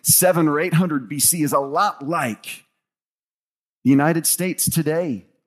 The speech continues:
or many cultures in this world today. It's not just us.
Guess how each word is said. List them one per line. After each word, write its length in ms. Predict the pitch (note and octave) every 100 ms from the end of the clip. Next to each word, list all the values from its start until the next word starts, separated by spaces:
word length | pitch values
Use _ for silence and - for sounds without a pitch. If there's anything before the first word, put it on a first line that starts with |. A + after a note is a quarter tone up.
| _ _ _ _ _ -
or 160 | G3 G#3+
many 300 | G3+ A3 A3+
cultures 640 | - F3+ F#3+ E3 D3+ B2+
in 180 | F3 E3
this 220 | D#3 -
world 340 | D3 D#3+ C#3 -
today. 340 | C#3 C3+ A#2+
It's 200 | D#3 -
not 200 | F#3+ G#3
just 320 | F3 D#3+ -
us. 580 | E3 E3+ - - -